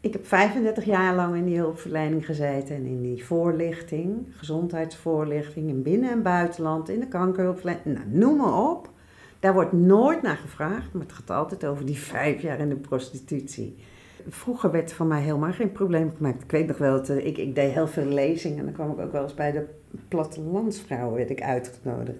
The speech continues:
Ik vond het geweldig, weet je wel, want het waren dan hele basale vragen die elke Nederlander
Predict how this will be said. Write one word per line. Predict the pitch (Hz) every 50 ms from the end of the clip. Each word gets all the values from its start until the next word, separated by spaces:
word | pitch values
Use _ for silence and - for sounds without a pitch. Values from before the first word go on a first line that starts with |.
| - - - - - - - - - - - - - - - - -
Ik | 196 196
vond | - 294 330 294
het | 277 285
geweldig, | - 214 190 190 196 214 214 202 175 -
weet | 170 156 160 160
je | - 196
wel, | 190 190 175 180
want | 175 175 175 175
het | 175 180
waren | 185 190 185 180 180 175
dan | 170 170
hele | 170 175 180 185 185 180
basale | - 131 147 143 143 160 156 165 185 185 170 143
vragen | - - - 160 165 160 160 - 151
die | 143 -
elke | - 160 165 170 - 160
Nederlander | 143 135 131 135 139 143 143 131 127 131 127 131 127 123 123 127